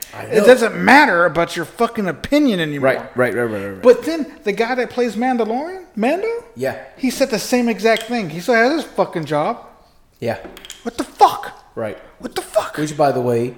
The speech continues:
Speaker 1: he was the same guy in Wonder Woman nineteen eighty-four. He played the bad guy.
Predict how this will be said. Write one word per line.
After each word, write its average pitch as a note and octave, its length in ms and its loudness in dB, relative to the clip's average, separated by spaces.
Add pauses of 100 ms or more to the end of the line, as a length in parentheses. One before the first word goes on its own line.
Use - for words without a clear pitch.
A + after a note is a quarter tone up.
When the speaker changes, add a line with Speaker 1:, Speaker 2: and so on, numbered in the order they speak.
Speaker 1:
he D#3 120 -2
was E3 160 0
the C#3 80 -2
same B2+ 300 -4
guy A#2+ 220 -2
in A#2 140 -4
Wonder A#2+ 220 -2
Woman A2+ 260 -4
nineteen G#2+ 340 -8
eighty-four. G2 520 -10 (720)
He C3 140 -6
played B2 260 -2
the G2+ 80 -10
bad G#2+ 260 -4
guy. - 260 -14